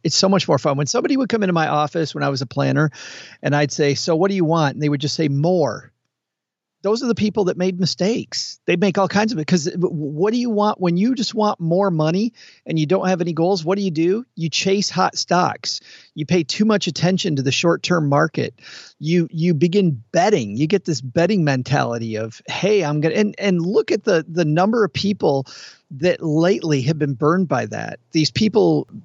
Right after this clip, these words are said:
what, just over a month or two ago that thought that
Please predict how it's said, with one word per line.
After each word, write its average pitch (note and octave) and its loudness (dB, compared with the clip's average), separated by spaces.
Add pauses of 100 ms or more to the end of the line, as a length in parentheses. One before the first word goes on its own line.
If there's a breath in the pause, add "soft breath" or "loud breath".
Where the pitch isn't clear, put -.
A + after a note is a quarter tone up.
(220)
what, D3+ 0
just - 0
over E3 2 (440 loud breath)
a D3 2
month D#3 2
or F#3+ 0
two D3+ 0
ago A#2+ 0
that D3 -2
thought E3 0
that D3+ 0